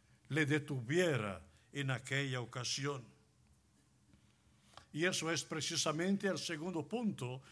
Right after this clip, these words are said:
de nuestro mensaje. Uno no deja inhibirse por sus limitaciones. Los versículos tres y cuatro dice,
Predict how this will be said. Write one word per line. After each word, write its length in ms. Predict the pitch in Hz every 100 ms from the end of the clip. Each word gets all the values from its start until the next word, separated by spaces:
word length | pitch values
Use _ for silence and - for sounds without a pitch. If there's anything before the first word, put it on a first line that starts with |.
| - -
de 160 | 151
nuestro 340 | 165 160 165 165
mensaje. 680 | 170 - 202 202 196 147 - - _ _ - - - _
Uno 300 | 208 254 247
no 180 | 226 202
deja 480 | 240 202 226 226 -
inhibirse 1000 | 233 226 220 214 311 262 - 160 139 107 - - -
por 240 | 220 208
sus 460 | - 226 240 202 185
limitaciones. 1300 | 208 202 202 202 196 214 220 226 220 139 - - - - _ _ _ - _ - _ _ _ _ _ _ _ _ - -
Los 260 | 127 175
versículos 680 | 143 160 - 202 196 165 -
tres 320 | 180 202 180
y 60 | 160
cuatro 440 | - 185 190 170
dice, 560 | 156 196 196 185 170